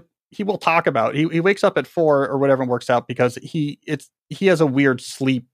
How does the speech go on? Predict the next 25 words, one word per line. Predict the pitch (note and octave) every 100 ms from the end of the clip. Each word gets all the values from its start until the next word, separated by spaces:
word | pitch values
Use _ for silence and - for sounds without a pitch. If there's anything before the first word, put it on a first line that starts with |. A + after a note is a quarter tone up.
| -
He's | D3
one | D#3+
of | D3+
these | B2+
guys | B2 B2 A#2
that | - A#2 -
has | B2+
a | A#2
weird | A#2 A#2 A2
sleep | - A#2+ A#2
clock. | - A2+ G2+ G2+ _ _ _ -
Um, | B2 A2+ G#2+ G#2 - _ -
and | C#3+ B2+
he, | B2 F#3 D#3
he | D3+ D#3+
readily | E3 E3+ D3
acknowledges | C3 C3 C3 B2+ A#2+
most | C3 D3 -
people | C3+ C3
should | - C3
not | A2+ A2+
do | A#2+ A#2+
that. | A2 -
You | B2
would, | A#2 G#2+